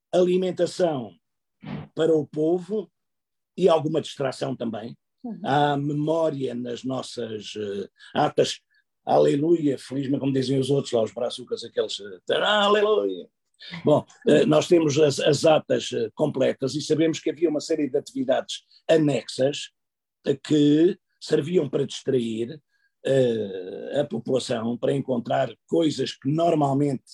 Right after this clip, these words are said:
Speaker 1: não apareceram senão a partir do fim da Segunda Guerra Mundial.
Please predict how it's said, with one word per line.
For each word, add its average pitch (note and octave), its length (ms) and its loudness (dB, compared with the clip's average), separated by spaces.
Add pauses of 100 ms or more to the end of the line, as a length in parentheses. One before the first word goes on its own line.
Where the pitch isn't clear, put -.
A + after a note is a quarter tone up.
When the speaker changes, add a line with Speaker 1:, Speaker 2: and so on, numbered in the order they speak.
(540)
Speaker 1:
não C#3 340 0
apareceram B2+ 560 -2
senão B2+ 320 -6
a A#2+ 80 -4
partir A2+ 380 -6
do G#2+ 100 -10
fim A#2+ 220 -4
da A2 100 0
Segunda A2+ 300 -4
Guerra G#2+ 260 -4
Mundial. G2 460 -6